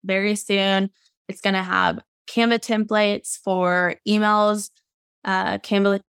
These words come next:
templates for ads, Canva templates for social media.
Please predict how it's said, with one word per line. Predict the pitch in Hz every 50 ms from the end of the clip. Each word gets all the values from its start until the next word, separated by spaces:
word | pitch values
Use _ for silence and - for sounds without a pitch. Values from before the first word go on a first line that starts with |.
| _ _ -
templates | - 208 202 196 - 202 190 190 190 190 - -
for | - - - 190 185 180 180 180 180 180 180 180 165 - - _ _ -
ads, | 175 185 202 220 226 233 233 220 202 - - - _
Canva | - - 214 208 202 202
templates | - - 196 190 196 190 190 - - -
for | - - 90 85 76 - - _ _ _ _
social | - - - 240 - -
media. | - 214 247 269 262 262 254 247 254 254